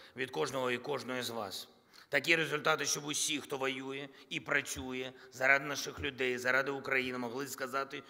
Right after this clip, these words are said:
що ви поруч з ними, хоча й знаходитесь в інших країнах світу. А щоб так і було, ви маєте розуміти, як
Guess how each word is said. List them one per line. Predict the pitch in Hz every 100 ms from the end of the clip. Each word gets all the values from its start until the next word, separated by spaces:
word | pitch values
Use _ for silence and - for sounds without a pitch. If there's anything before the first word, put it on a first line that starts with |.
| -
що | - 165
ви | 139
поруч | 127 160 156 135
з | - -
ними, | 147 151 147 160 160 - - - _ _ _ -
хоча | - 143 156
й | 139
знаходитесь | 143 131 147 143 147 151 - - - -
в | 120 147
інших | 143 - - - - - _ _ _ _ _ -
країнах | 131 135 135
світу. | 127 147 135 - 87 78 - _ _ - - -
А | 131
щоб | 156 190
так | 190 180
і | 170
було, | 160 160 170
ви | 147
маєте | 147 151 147
розуміти, | 147 139 143 147 139 147 147
як | 139 143 151 - -